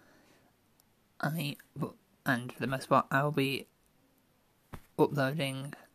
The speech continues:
brand new episodes every single Monday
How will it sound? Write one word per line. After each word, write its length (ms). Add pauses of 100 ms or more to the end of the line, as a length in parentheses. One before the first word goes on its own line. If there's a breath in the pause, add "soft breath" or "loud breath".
(140)
brand 360
new 120
episodes 540 (340)
every 540
single 400
Monday 800